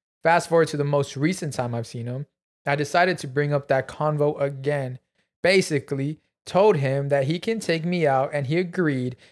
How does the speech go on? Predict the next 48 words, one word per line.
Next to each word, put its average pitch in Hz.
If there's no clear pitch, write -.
and 143
said 151
he 156
would 151
plan 147
something. 120
I 135
haven't 196
heard 185
from 135
him 127
since 127
I, 131
since, 160
and 208
I'm 170
left 165
feeling 143
confused. 143
I 143
felt 185
satisfied 196
with 143
how 151
our 147
relationship 139
was 127
prior 160
to -
him 135
asking 127
me 131
out. 127
I 147
know 208
he's 190
a 175
busy 143
guy, 120
but -
I 147
don't 147
want 139
to 139
make 127
excuses 123
for -
him. 139